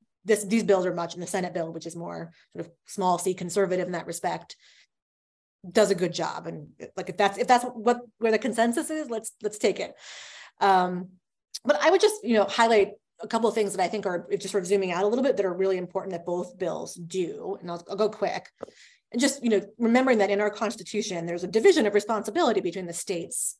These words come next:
and the federal government and, and Congress in particular. States get to decide the manner in which electors are appointed, right? So they, we don't have to hold popular elections at all. Um, we all do and have for, you know, a century now. Um, but in ter-,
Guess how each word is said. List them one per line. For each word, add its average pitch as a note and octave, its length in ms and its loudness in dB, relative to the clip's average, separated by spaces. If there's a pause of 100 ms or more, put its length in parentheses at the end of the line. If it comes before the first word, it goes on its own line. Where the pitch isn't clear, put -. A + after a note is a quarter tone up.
and E3+ 540 -6
the E3+ 80 -10
federal D#3+ 240 -6
government D#3+ 340 -8
and, - 760 -18
and F3 120 -14
Congress E3 360 -10
in E3+ 80 -14
particular. F3 600 -8 (680)
States D#4 340 0
get E4+ 180 -2
to C#4+ 60 -2
decide G3+ 560 0
the G3 80 -2
manner F#3+ 480 0
in F#3 160 -6
which F3 200 -8
electors F3 480 -8
are E3+ 100 -10
appointed, - 560 -16 (420)
right? F#3+ 200 -6
So G3 80 -4
they, B3 140 6 (100)
we F#3+ 80 -8
don't D4 180 -2
have D4 60 -4
to C4+ 80 0
hold D4+ 280 4
popular C#4 360 -4
elections B3+ 360 2
at A3+ 60 2
all. - 480 -6
Um, F3+ 180 -4
we F#3+ 80 4
all F#3 140 6
do G3 300 6
and G3+ 100 2
have F#3+ 240 0
for, F3+ 260 -6
you E3+ 80 -12
know, E3+ 140 -14
a F3+ 40 -18 (120)
century F3+ 280 -2
now. F3+ 320 -12 (400)
Um, F3 280 -8
but A#3+ 160 -2
in B3 80 0
ter-, - 220 -2